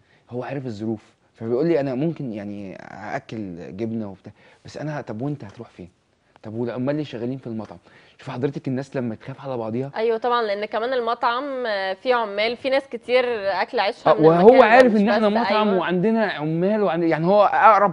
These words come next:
Speaker 1: قرار: "انا خلاص هاكل العمال جبن وبتاع"، ومش
Speaker 2: عشان
Speaker 1: لحد
Speaker 2: كده
Speaker 1: ما
Speaker 2: بقول لك احسن حاجه طبعا السمعه الطيبه للمكان وكده،
Speaker 1: والسمعه
Speaker 2: والناس
Speaker 1: الطيبه
Speaker 2: تكون
Speaker 1: والناس، والناس،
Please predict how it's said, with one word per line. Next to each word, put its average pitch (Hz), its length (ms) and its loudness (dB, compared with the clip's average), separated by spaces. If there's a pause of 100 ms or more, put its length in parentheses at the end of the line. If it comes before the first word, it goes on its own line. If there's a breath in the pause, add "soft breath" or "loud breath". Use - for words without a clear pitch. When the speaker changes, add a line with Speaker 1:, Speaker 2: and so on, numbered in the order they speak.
Speaker 1:
قرار: 190 360 4
"انا 165 140 -2
خلاص 160 320 -4
هاكل 151 300 -8
العمال 113 400 -6
جبن 113 220 -4
وبتاع"، 98 220 -14
ومش 98 240 -14
Speaker 2:
عشان - 420 -14 (200)
Speaker 1:
لحد - 200 4
Speaker 2:
كده 294 160 4
Speaker 1:
ما - 80 0
Speaker 2:
بقول 233 160 2
لك 269 140 -2
احسن 247 340 -6
حاجه 233 260 -6
طبعا 233 280 -4
السمعه 220 340 -6
الطيبه 202 400 -4
للمكان 190 520 -6
وكده، 214 340 -4
Speaker 1:
والسمعه 220 240 4
Speaker 2:
والناس 202 160 4
Speaker 1:
الطيبه 208 240 8
Speaker 2:
تكون 196 160 6
Speaker 1:
والناس، 208 320 4
والناس، 165 280 2